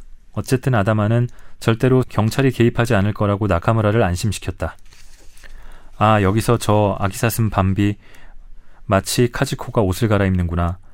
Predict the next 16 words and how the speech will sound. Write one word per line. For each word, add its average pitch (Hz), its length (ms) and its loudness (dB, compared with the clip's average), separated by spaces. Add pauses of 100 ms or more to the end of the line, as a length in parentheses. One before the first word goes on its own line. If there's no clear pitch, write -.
(300)
하고 127 260 0
감격에 107 440 2
젖어 101 220 0
있을 92 240 -2
때 101 300 0 (200)
발킴증 127 640 0
후세가 117 500 2
지갑을 110 360 2
하나 104 140 2
발견했다. 87 580 -2 (400)
"지갑이다." 120 880 0
하고 127 220 0
후세는 127 520 2
손전등을 135 640 2
흔들면서 123 440 2
기뻐했다. - 580 -4